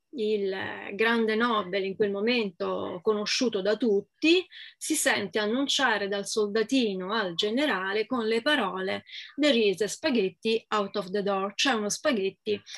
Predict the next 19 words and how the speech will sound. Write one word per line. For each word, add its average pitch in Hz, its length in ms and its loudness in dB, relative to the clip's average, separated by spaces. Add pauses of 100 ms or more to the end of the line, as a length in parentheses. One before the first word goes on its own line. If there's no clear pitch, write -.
fuori 220 320 4
dalla 202 240 2
porta". 202 680 -2 (680)
E, 226 380 4
insomma, 254 520 4
quindi 226 360 0
scienziati, 220 760 2
inventori, 208 600 4
scopritori 220 880 4
sono 208 1200 -2
grandi 226 540 2
protagonisti, 202 840 2
grandi 214 400 0
presenze 208 640 -2
nella 196 800 -2
storia 214 540 0
dell'energia, 202 720 0
non 196 140 -4
solo 190 600 2